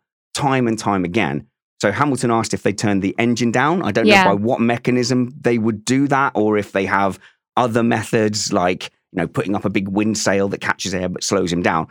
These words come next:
Speaker 1: But they were obviously doing something in the background to manage the tire temperatures, uh, sorry, the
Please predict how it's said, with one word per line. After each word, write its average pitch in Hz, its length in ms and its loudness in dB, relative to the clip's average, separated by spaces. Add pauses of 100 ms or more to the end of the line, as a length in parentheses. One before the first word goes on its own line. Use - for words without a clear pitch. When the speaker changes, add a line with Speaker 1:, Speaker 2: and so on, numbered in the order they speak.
(160)
Speaker 1:
But 117 100 -2
they 117 80 2
were 127 120 2
obviously 131 340 -2
doing 113 240 0
something 90 640 -2 (400)
in 110 140 2
the 101 60 0
background 87 540 0
to - 100 -4
manage 92 560 0
the 90 100 -4
tire 95 400 0
temperatures, 80 640 -4
uh, 117 100 2
sorry, 98 240 0
the 87 240 -2